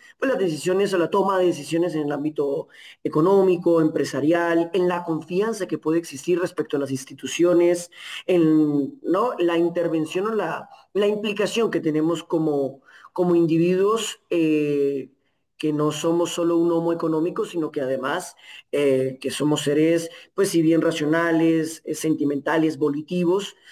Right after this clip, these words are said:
pero que la religión tiene esa, esa presencia en lo que nosotros vamos a tomar por decisiones, la verdad que es algo, pues, interesante un poco para comprender el, el sentir o el, o el,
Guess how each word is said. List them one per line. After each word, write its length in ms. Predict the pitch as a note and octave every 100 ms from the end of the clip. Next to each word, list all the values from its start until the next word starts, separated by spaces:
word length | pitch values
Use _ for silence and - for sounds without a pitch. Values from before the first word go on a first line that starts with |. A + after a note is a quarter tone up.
| -
pero 160 | E3+ C3
que 100 | E3
la 120 | D3
religión 480 | D3+ C#3+ D3 D#3 D#3
tiene 240 | F3 F3+
esa, 600 | F3 F3+ E3+ D#3 C3+ - _ _ - _ _
esa 260 | D#3 F#3 F3+
presencia 680 | E3 E3 G#3 A3 G3+ D#3+ D#3
en 100 | D3
lo 100 | C#3
que 100 | C#3+
nosotros 320 | C#3 D3 E3+
vamos 240 | E3 D#3
a 80 | E3
tomar 260 | E3 C#3 C3
por 140 | E3
decisiones, 380 | D#3+ B2+ D3 A#3
la 100 | A3+
verdad 300 | C#3+ D3 C3
que 80 | -
es 100 | - E3
algo, 640 | D3 D#3+ E3 D#3 C3+ - - - - _
pues, 140 | - E3+
interesante 600 | F#3 G3 F3 G3+ G#3 C4+
un 100 | B3
poco 180 | B3 C4+
para 160 | B3
comprender 600 | A3 E3+ D#3 D3+ D#3+ F3+ -
el, 500 | G3+ G3 E3+ C#3 - _ _ _ _
el 160 | F3 D#3+
sentir 380 | E3 D#3 D#3+ F3+
o 100 | G#3+
el, 220 | F3+ C#3+ -
o 120 | D3+
el, 440 | C#3+ C3+ C3+ -